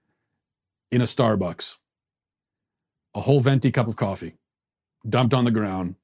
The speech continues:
splattered everywhere, everywhere. If you ever, if you've ever spilled something in public, you know that somehow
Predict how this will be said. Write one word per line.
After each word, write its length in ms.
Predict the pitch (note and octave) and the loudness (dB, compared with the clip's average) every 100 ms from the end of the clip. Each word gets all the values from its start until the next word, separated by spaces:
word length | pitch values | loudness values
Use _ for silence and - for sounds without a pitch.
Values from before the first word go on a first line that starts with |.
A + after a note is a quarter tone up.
| _ _ - | _ _ -10
splattered 720 | - - - C3 B2 B2+ A2+ | -8 -6 -2 0 2 2 0
everywhere, 640 | A2+ G#2 G#2 G2 F2+ F#2 _ _ _ - | -4 -4 -2 -4 -6 -10 _ _ _ -2
everywhere. 460 | D#3+ B2 G2 D#2 - | 0 2 -2 -6 -6
If 100 | B2 | 2
you 60 | G#3 | 2
ever, 120 | G3 | 2
if 100 | C#3 | 0
you've 80 | E3 | 2
ever 160 | A3 F#3 | 2 2
spilled 360 | - D#3 D3+ | 0 0 2
something 240 | C#3+ A2 A2+ | 0 0 -2
in 80 | G2+ | 0
public, 320 | A#2 G2+ G#2+ | -2 0 2
you 80 | A#2+ | 2
know 160 | A#2+ | 2
that 120 | A2+ | 0
somehow 840 | - F#3+ F#3 E3 C#3+ C#3 A2 G2 | 0 2 2 0 0 0 0 -2